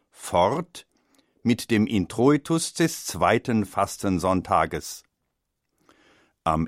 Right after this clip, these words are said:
ersten Fastensonntag hatte der Herr selbst das Wort. Heute sind wir dran. Der Introitus ist ganz geprägt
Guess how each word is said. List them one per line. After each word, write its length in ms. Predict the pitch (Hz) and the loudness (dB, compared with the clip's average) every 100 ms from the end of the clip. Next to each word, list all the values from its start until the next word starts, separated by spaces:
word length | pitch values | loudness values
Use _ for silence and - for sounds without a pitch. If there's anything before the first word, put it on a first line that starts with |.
| - | 0
ersten 560 | 92 90 85 - 131 | 2 2 2 0 2
Fastensonntag 1120 | 123 135 135 - 147 139 143 151 - 160 165 - | 2 0 0 0 0 2 2 2 0 -2 -2 -2
hatte 320 | 135 147 131 | -2 0 0
der 220 | 123 120 | 0 -2
Herr 460 | 101 120 139 151 120 | 0 0 0 -2 -4
selbst 560 | - 185 - - - - | -2 -2 -2 -10 -10 -4
das 300 | 87 - 85 | -2 -2 -2
Wort. 480 | 85 76 - - _ _ _ _ _ _ _ _ _ _ | 0 -2 -6 -18 _ _ _ _ _ _ _ _ _ _
Heute 380 | - 110 113 151 | 2 2 2 0
sind 400 | 131 170 165 107 | 0 -2 -2 0
wir 200 | 117 123 | 2 4
dran. 520 | 117 101 90 80 76 _ _ _ _ _ _ _ _ _ _ | 2 2 2 0 -8 _ _ _ _ _ _ _ _ _ _
Der 120 | 90 95 | -4 -2
Introitus 800 | 95 - 110 139 156 - 139 - | -2 -2 2 4 4 2 0 0
ist 320 | 98 - - | -8 -8 0
ganz 360 | 113 135 - | 2 2 0
geprägt 840 | - 95 - 98 107 127 - - | -4 -4 -2 2 2 2 -4 -20